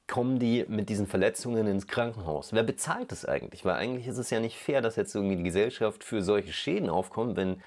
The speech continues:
jemand eigentlich was Unrechtmäßiges macht. Also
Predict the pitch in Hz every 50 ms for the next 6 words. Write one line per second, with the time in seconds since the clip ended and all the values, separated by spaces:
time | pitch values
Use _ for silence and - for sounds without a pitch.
0 | - - 92 92 92 92 92 98 95 - - 82 82 85 85 85 - 85 82 -
1 | - - 151 151 135 87 87 80 - - 80 76 - - - - - - - -
2 | - - - - - - - - - - - - 87 82 80 92 92 90 87